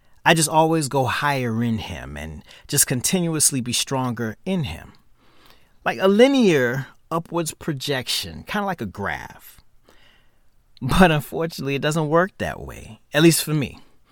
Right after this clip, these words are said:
Might work that way for you, but it doesn't work that way for me. Overall,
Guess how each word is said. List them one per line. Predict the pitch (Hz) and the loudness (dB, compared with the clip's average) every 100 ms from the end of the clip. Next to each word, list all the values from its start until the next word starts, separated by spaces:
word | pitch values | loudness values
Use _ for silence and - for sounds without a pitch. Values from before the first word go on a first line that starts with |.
| _ _ _ - - | _ _ _ -20 2
Might | 156 226 | 6 8
work | 254 247 | 6 4
that | 220 226 | 2 2
way | 233 | 2
for | - | 0
you, | 196 214 | -2 0
but | 127 135 | 2 2
it | - | 4
doesn't | 226 247 202 | 2 4 4
work | 190 | 2
that | - 127 | 0 -4
way | 143 | -4
for | 131 123 | -4 -4
me. | 120 67 - - - _ _ - _ _ _ _ | -4 -4 -12 -20 -20 _ _ -20 _ _ _ _
Overall, | 214 226 240 233 269 208 101 82 | 8 8 6 6 8 6 4 -2